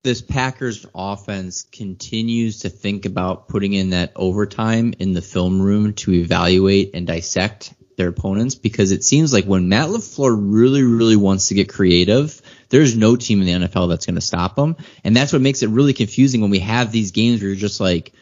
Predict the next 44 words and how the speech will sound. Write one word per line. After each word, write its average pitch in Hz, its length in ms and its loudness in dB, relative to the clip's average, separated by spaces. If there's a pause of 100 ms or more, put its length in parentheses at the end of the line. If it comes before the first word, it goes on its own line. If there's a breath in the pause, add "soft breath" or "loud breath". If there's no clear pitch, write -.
(360 soft breath)
"Why 120 380 2
are 151 80 2
we 131 80 2
doing 113 340 -2
this? - 240 -20
Why 110 320 0
is 139 220 2
that? 123 180 0
Why 127 200 0
are 143 40 -2
we 135 80 -6
doing 123 240 -6
back-to-back 117 680 -6
screenplays 110 880 -4
behind 110 360 -4
the 113 40 -4
line 110 220 -2
of 101 80 -4
scrimmage?" 98 480 -8
When 95 180 -4
it, 92 220 -10
it, 92 300 -12
like, 98 420 -8
it, - 340 -6 (440 soft breath)
it's 107 180 0
weird 143 380 6
that 123 120 2
we 107 140 2
have 123 300 -2
these 113 200 -2
moments 107 560 -2
where 90 540 -2 (680)
every 127 240 0
four 127 400 2
or 127 40 4
five 104 420 0
games, 104 360 0
LaFleur 135 300 0
just 120 160 -6
goes, 104 280 0 (240 loud breath)
"Man, 131 240 2
I'm 127 140 -2
really 123 160 0
tired. 127 540 -2